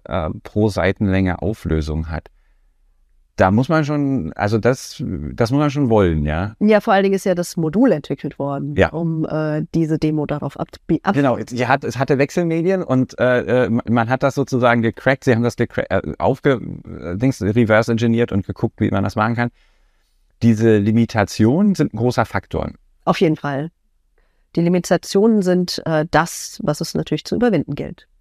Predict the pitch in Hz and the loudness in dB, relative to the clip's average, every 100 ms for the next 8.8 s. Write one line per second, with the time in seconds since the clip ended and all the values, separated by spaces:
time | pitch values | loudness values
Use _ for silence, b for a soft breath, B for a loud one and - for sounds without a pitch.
0 | _ _ _ - 110 - 135 139 120 120 | _ _ _ -4 -4 0 2 2 4 4
1 | 113 101 107 101 87 90 90 - _ _ | 4 2 2 0 0 -2 -2 -2 _ _
2 | 101 107 101 98 - 98 - 92 92 95 | 0 2 4 2 0 0 2 2 2 0
3 | - 80 76 73 - 78 73 73 76 87 | 0 -2 0 -4 -2 -2 -2 -4 -6 -2
4 | 117 208 254 226 214 202 196 185 185 180 | 2 2 2 2 2 2 0 -2 -2 -4
5 | 180 160 143 - 147 139 - - - 220 | -2 0 -2 -2 -4 -4 -6 -6 0 0
6 | 143 - - - _ - 180 _ _ _ | 0 -2 -2 -2 _ -6 -6 _ _ _
7 | 65 - _ _ _ _ - 101 127 120 | -8 -8 _ _ _ _ -4 2 2 2
8 | 156 226 202 202 - 160 139 104 | -2 -2 -2 -4 -2 0 2 0